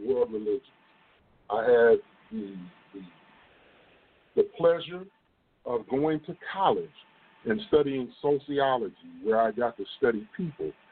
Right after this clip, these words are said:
and got a degree in sociology. I got a minor in criminal justice while I was there. And the reason why I went criminal justice is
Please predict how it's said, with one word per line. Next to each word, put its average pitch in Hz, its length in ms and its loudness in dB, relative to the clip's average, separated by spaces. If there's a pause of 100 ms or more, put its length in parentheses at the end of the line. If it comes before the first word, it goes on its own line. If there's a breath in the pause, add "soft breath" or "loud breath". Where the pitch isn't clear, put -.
(140)
and 98 140 -2
got 117 180 6
a 117 60 2
degree 117 420 -2
in 101 180 -4
sociology. 107 640 2 (220)
I - 20 -2
got 95 220 -2
a 92 40 -6
minor 135 520 4 (400)
in 107 140 -2
criminal 131 420 0
justice 127 540 -2 (580)
while 113 260 2
I 110 40 4
was 104 200 0
there. 120 140 4
And 104 100 0
the 104 60 -8
reason 165 300 -2
why 135 140 4
I - 20 2
went 123 240 -2
criminal 120 280 0
justice 147 340 2
is 104 60 -20